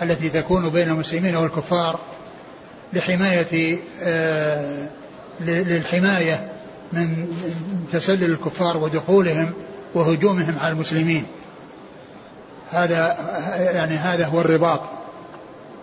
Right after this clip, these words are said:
ف-، لأن الرباط، يعني، كل إنسان، يعني، يمكث في مكان يحبس نفسه فيه للقيام بهذه المهمة التي هي سد الثغور ومعرفة ما يحصل من الكفار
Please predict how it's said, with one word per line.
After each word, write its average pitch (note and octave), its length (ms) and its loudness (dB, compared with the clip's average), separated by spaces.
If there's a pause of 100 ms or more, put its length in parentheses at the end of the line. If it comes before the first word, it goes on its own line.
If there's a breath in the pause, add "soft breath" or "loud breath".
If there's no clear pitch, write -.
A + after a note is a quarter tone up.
(760)
ف-، D#3+ 40 0 (1000)
لأن E3 420 0
الرباط، E3+ 460 2
يعني، E3 320 0 (580)
كل F3 60 4
إنسان، F3 400 2
يعني، D#3 360 0
يمكث F3+ 360 2
في E3+ 140 0
مكان F3 480 2 (720)
يحبس E3+ 380 0
نفسه D#3+ 400 2
فيه F#3+ 300 4 (800)
للقيام E3+ 680 2
بهذه D#3 420 0
المهمة E3 540 2 (560)
التي E3+ 400 2
هي D#3+ 400 0 (180)
سد E3 320 -2
الثغور E3+ 720 4 (500)
ومعرفة E3+ 600 2
ما D#3+ 120 2
يحصل E3+ 320 0
من D#3 140 -2
الكفار E3 640 0